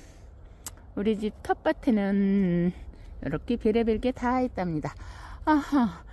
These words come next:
이렇게 영상 찍으면서, 어, 올해는 다알리아 구근을 이천이십삼 년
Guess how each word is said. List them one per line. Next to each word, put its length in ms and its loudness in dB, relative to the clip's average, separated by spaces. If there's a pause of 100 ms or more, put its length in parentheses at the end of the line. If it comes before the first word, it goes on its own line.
(260)
이렇게 680 4
영상 460 8
찍으면서, 800 2 (800)
어, 500 0
올해는 1300 6
다알리아 500 2
구근을 460 0 (480)
이천이십삼 920 6
년 240 8